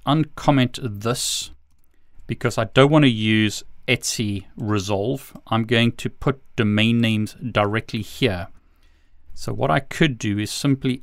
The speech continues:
add domain names like R one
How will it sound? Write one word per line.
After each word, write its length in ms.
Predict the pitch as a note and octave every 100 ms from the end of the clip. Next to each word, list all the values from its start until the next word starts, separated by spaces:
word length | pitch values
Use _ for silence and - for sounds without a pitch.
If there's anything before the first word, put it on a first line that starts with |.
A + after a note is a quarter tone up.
| -
add 280 | A#2+ G#2+
domain 480 | G2 G#2 G2+ A#2 A#2
names 480 | G2+ G2 G2 G#2 -
like 240 | G2+ G2+ - B2
R 260 | B2+ B2
one 560 | G#2+ G#2 G2+ G2 A2+